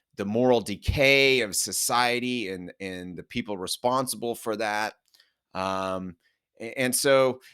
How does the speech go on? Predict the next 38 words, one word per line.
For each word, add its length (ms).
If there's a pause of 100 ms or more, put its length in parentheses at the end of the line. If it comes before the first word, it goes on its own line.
(120)
there, 320
there, 140
no 180
one's 240
taking 340
responsibility. 880
I 120
don't, 260
I've 180
never 300
heard 580
anybody 480
say 340
when 140
it 100
comes 280
to 80
any 140
school 360
shootings 640
or, 320
or 140
kids 560
shooting, 600 (640)
uh, 220
you 140
know, 180 (120)
other 200
kids, 680 (640)
uh, 300 (140)
that, 500 (540)
uh, 160
any, 220
no 160
one's 200
saying, 240
"I'm 200
responsible." 800